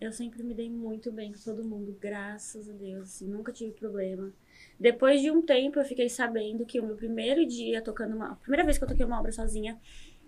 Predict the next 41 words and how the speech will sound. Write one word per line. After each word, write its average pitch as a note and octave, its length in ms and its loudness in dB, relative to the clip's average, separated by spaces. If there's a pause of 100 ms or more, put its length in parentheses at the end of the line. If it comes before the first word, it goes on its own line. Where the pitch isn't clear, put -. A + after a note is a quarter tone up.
(200)
é, G#3 680 0
eu G#3+ 60 -2
fiquei A3+ 180 -4
sabendo A3 380 -2
que A3 540 -4
eu G3+ 100 -2
virei G#3+ 260 -2
as A3+ 140 -6
costas - 420 4
e G#3+ 60 -6
todo A3 180 -6
mundo G#3+ 140 -10
falou, A3 220 -8
"Ah, G3+ 240 -12 (680)
não - 120 12
sabe - 260 4
fazer G3 260 -10
nada, G3 420 -8
ela G3 100 -8
é F#3+ 40 -8
muito G3 260 -10
nova, F#3+ 580 -6
né, G3+ 160 -6
não G3+ 160 -6
vai F#3+ 160 -6
dar F#3+ 240 -10
conta." G3+ 680 -8 (920)
Meteram C4 440 -2
o B3+ 40 -16
pau, A#3 560 -2
e A#3 140 2
aí A#3+ 200 2
uma C#4+ 160 4
das F#4 160 0
pessoas C4 380 0
que E4+ 400 -6
tava A#3 260 -2
junto B3 280 -2
falando B3+ 560 -2 (520)
sobre A3+ 360 -2
mim, A3+ 400 -4